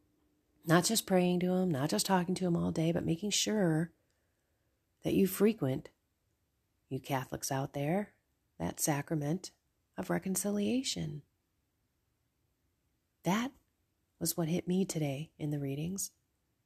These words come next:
because I've blown it off for a week. Was gonna go on Saturday, didn't go. Was gonna go Wednesday, didn't go. I hope to go tomorrow. I hope when I say, because I'm,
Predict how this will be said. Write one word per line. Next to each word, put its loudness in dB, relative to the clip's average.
because -4
I've -2
blown 4
it 8
off 6
for 2
a 6
week. 4
Was -6
gonna -10
go 6
on 4
Saturday, 2
didn't 0
go. 0
Was -6
gonna -8
go 2
Wednesday, 2
didn't -2
go. 0
I -4
hope 0
to -2
go 0
tomorrow. -2
I 0
hope 2
when 2
I 0
say, -2
because 6
I'm, 0